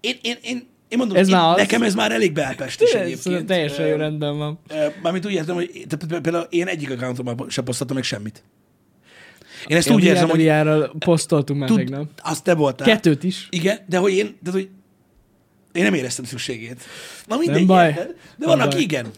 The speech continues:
Speaker 1: Úgyhogy ez van. Öm, úgyhogy meg lehet
Speaker 2: Figyeljetek,
Speaker 1: nézni, hogy milyen,
Speaker 2: egy
Speaker 1: aki
Speaker 2: új
Speaker 1: ugye
Speaker 2: platform, ki kell próbálni.
Speaker 1: Így van.
Speaker 2: Meg
Speaker 1: Így
Speaker 2: kell
Speaker 1: van.
Speaker 2: nézni, hogy működik-e egyá-, egyáltalán, mert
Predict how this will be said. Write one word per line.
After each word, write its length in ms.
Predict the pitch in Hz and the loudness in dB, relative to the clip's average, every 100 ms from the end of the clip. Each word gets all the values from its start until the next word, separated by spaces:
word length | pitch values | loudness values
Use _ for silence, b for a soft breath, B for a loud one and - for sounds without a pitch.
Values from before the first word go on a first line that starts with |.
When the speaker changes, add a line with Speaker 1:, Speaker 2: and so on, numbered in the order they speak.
| _ | _
Speaker 1:
Úgyhogy 260 | 185 165 214 | -10 -6 -4
ez 180 | 185 135 | -4 -2
van. 280 | 220 302 _ B B B | -6 -6 _ B B B
Öm, 360 | 175 180 180 190 - - | -2 0 0 -4 -14 -4
úgyhogy 240 | 233 208 | 0 0
meg 100 | - - _ _ _ _ _ _ _ _ - 208 | 0 -18 _ _ _ _ _ _ _ _ -4 2
lehet 160 | 202 170 | 4 4
Speaker 2:
Figyeljetek, 100 | 139 | 4
Speaker 1:
nézni, 220 | 156 135 | 2 0
hogy 80 | 135 | -2
milyen, 180 | 170 208 | 0 2
Speaker 2:
egy 60 | - | 2
Speaker 1:
aki 160 | 214 254 | 4 4
Speaker 2:
új 100 | 247 | 6
Speaker 1:
ugye 120 | 180 | 4
Speaker 2:
platform, 560 | 190 196 - 262 214 180 - | 4 2 0 0 0 -2 0
ki 160 | 277 | 2
kell 160 | 226 160 | 4 2
próbálni. 580 | 139 139 110 101 101 117 - B B B B B | 2 -2 -2 -6 -8 -10 -14 B B B B B
Speaker 1:
Így 220 | - 196 151 | 0 4 6
van. 220 | 131 101 b b _ _ _ | 4 0 b b _ _ _
Speaker 2:
Meg 140 | 247 247 | 2 4
Speaker 1:
Így 60 | |
Speaker 2:
kell 120 | 170 | 6
Speaker 1:
van. 80 | 156 | 6
Speaker 2:
nézni, 220 | 156 139 | 6 4
hogy 80 | 151 | 2
működik-e 480 | 180 156 123 117 - | 2 0 -4 -6 -6
egyá-, 320 | 113 117 113 | -6 -6 -6
egyáltalán, 560 | 110 139 127 120 131 131 | -8 -6 -6 -8 -8 -2
mert 260 | 147 160 | 0 0